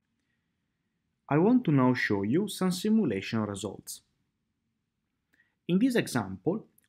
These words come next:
we consider four agents with bicycle model dynamics, partitioning a squared-shaped region with a uniform density function. In the plot on the left,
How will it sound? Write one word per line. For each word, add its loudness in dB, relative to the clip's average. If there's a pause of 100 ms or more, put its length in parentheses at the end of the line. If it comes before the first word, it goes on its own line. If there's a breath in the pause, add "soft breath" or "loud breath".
we -4
consider -2
four 2
agents -4 (160)
with -4
bicycle -2
model 0
dynamics, -6 (880)
partitioning -6 (360)
a -14
squared-shaped -6
region -6 (460)
with 0
a 4
uniform -2
density -2
function. -14 (1600 soft breath)
In 0
the 2
plot 0
on 2
the 4
left, -2